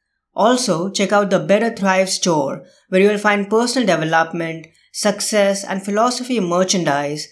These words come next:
as well as some useful digital products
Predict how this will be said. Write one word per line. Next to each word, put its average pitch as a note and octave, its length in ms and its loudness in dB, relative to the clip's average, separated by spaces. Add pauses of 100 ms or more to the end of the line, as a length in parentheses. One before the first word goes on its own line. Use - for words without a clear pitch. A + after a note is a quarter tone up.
(280)
as A#3 180 0
well C4 140 4
as C4 160 2
some G#3 140 0
useful A#3+ 440 -2
digital F3+ 380 0
products D#3+ 680 -2